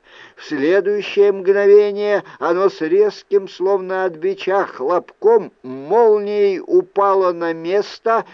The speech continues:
где только что стоял Джарт, прожгло дыру в дороге и исчезло.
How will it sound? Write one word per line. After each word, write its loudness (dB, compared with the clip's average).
где 2
только 0
что -2
стоял 2
Джарт, -2
прожгло 2
дыру 2
в -10
дороге 0
и -10
исчезло. -12